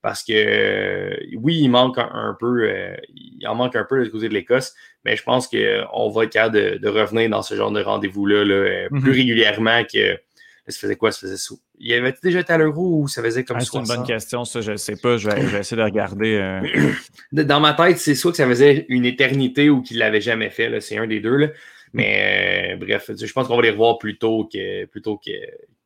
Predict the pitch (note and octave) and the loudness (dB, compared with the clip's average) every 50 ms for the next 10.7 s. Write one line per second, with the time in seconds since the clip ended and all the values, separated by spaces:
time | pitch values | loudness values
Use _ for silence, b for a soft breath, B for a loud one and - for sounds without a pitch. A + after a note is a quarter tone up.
0 | _ _ _ _ _ _ _ _ _ _ - - A#2 A#2 A2 A2 G2+ G2 F#2+ F#2+ | _ _ _ _ _ _ _ _ _ _ -8 -4 -4 -2 -2 -2 -6 -6 -8 -10
1 | - _ _ _ - C#3+ D#3 - - D#3 D3 F3+ F3+ F3+ D#3 C3 B2+ D3 D#3+ D#3+ | -12 _ _ _ -14 -8 -4 0 2 4 4 4 4 4 2 2 4 4 6 6
2 | C#3+ B2+ D#3 D#3+ D3+ D3+ C#3+ C#3 - - F#3 E3+ F3 F#3 D#3 C#3 A#2 A2+ - - | 6 4 4 4 4 4 2 2 2 2 2 2 2 2 0 -2 -2 -2 -6 -6
3 | - - A#2+ A2 A2 - - C3+ B2+ C3+ C3+ C3+ B2+ F#2+ G#2 A2 A2 G#2+ G#2+ G#2 | 0 2 2 2 2 -2 -4 -2 -2 0 2 2 2 2 2 2 2 4 2 2
4 | G#2 G#2 G#2 G2 - _ - A2+ A#2 A2+ A#2 A#2 A#2 A2+ A2+ A2+ A2+ A2 G#2+ A2 | 0 0 -2 -4 -6 _ -2 0 0 2 2 0 0 0 0 0 -2 -2 0 2
5 | C3 C3+ D3+ E3+ F3+ - b b b b b b - A2+ A#2+ B2 B2 A#2+ B2 B2 | 4 4 4 2 0 -6 b b b b b b -2 0 2 4 4 6 6 6
6 | B2+ B2 B2 B2 - C3 B2 A#2+ A#2+ A#2 B2 D3 C#3+ C#3 D3+ D3 C3+ B2+ A#2+ - | 4 4 4 2 2 0 0 0 0 2 2 0 0 0 -2 -2 -2 -2 -2 -6
7 | - _ - C3+ C#3 C3+ C3+ C#3 D3 D#3 D3+ - - - A#2+ A2 - - C3 C3 | -10 _ -8 -4 0 2 2 2 2 0 -2 -4 -4 -4 -6 -6 -4 -4 -4 -4
8 | A#2+ A2 - - B2+ - - C3 B2 B2 A2+ G#2+ G2+ - - A2 G#2 G2+ G2 F#2+ | -4 -4 -2 -2 -2 -2 0 0 0 0 0 -2 -2 -2 0 0 2 0 0 -4
9 | F#2 F2+ F2+ F#2 F#2 F#2 F#2 F#2 F#2 F#2+ G2 G2 _ _ _ _ _ _ _ - | -6 -10 -12 -14 -14 -14 -14 -14 -12 -12 -12 -14 _ _ _ _ _ _ _ -4
10 | - - - - - - - - - - - - - | -4 -2 -2 -2 -4 -6 -6 -8 -8 -8 -6 -8 -10